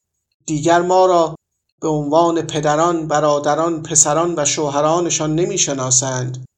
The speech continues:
مگر دشمنشان و همگی سلاح در مشت می‌دوند تا سپاه کینخواهی را بزرگ کنند.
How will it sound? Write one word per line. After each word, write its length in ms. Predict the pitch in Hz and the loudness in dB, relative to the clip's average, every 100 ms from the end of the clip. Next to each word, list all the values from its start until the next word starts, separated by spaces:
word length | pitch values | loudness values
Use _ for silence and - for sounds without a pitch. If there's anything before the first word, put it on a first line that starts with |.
| _ _ _ - | _ _ _ -6
مگر 260 | 151 156 | -2 -2
دشمنشان 920 | 139 147 - 180 190 165 - 127 127 127 _ _ _ _ | -2 -4 -4 -2 0 0 0 -2 -8 -12 _ _ _ _
و 60 | 143 | -6
همگی 440 | 139 143 151 165 | -2 -2 -2 0
سلاح 560 | 170 - 151 151 151 131 | 2 2 2 2 2 0
در 180 | 151 147 | -2 0
مشت 520 | 151 180 175 - - | 0 2 2 -2 -6
می‌دوند 720 | 202 208 170 151 147 143 127 - _ _ _ - | -4 2 2 2 0 -4 -8 -16 _ _ _ -6
تا 180 | 156 143 | -2 2
سپاه 500 | - 151 180 170 156 | 0 2 0 0 -2
کینخواهی 760 | - 156 139 - 143 131 185 | -6 -6 -4 0 0 0 0
را 160 | 185 143 | 0 0
بزرگ 540 | 139 127 127 131 127 | -2 -4 -4 -6 -8
کنند. 760 | 127 139 131 123 120 123 - | -8 -6 -4 -6 -6 -12 -20